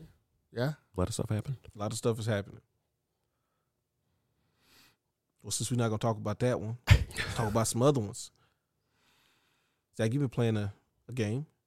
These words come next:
Speaker 3: Or do you wanna keep that for what you've been playing?
Speaker 1: I mean, check out Game Pass is all I gotta say. There's so many good games on Game
Speaker 3: Yeah,
Speaker 1: Pass.
Speaker 3: there, there is.
Speaker 2: Yeah.
Speaker 1: And a new one came out this week called Signalis. Um, if you enjoy,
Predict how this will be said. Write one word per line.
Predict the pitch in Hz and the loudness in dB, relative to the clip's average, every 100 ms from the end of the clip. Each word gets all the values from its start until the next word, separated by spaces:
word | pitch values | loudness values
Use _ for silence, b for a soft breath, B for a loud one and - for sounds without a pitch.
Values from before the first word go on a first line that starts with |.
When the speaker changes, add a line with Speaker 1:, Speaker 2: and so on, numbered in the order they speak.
| _ _ _ _ - | _ _ _ _ -12
Speaker 3:
Or | |
do | 101 | -6
you | |
wanna | 98 98 | -6 -4
keep | 104 98 | -6 -6
that | 95 | -8
for | - 101 | -8 -14
what | 98 90 98 | -14 -12 -10
you've | 98 | -8
been | 95 | -8
playing? | 110 113 110 _ _ _ _ _ _ _ - | -6 -8 -10 _ _ _ _ _ _ _ 0
Speaker 1:
I | |
mean, | 165 127 107 107 - - _ _ _ _ _ _ _ _ _ _ _ _ _ _ _ _ _ _ _ _ - | 4 4 2 -2 -12 -20 _ _ _ _ _ _ _ _ _ _ _ _ _ _ _ _ _ _ _ _ -4
check | 131 | 2
out | 117 104 | 2 2
Game | 104 92 | -2 -4
Pass | 90 82 | -4 -6
is | 82 | -6
all | 76 | -6
I | |
gotta | 67 87 | -6 -6
say. | - | -4
There's | 101 107 | -2 -2
so | - 92 | -4 -8
many | 80 85 | -8 -8
good | 85 101 | -10 -10
games | 73 78 90 | -8 -8 -10
on | |
Game | 90 87 87 | -8 -8 -6
Speaker 3:
Yeah, | 92 | -6
Speaker 1:
Pass. | 101 95 - | -6 -8 -10
Speaker 3:
there, | 92 | -10
there | 90 80 | -10 -12
is. | 53 - | -16 -2
Speaker 2:
Yeah. | 90 | 8
Speaker 1:
And | 160 | 10
a | 170 | 12
new | 185 | 12
one | 190 165 | 12 12
came | 175 160 | 10 10
out | 151 | 8
this | 143 147 | 6 0
week | 139 | 0
called | 135 120 | 2 0
Signalis. | - 123 127 123 - - - - | 0 -2 -2 -6 -8 -14 -16 -8
Um, | 101 98 95 - | -4 -2 -4 -8
if | 101 | -2
you | 127 135 135 131 135 | 4 6 6 6 6
enjoy, | 98 120 120 107 117 113 113 110 110 110 107 | 4 2 2 2 6 8 8 8 6 4 2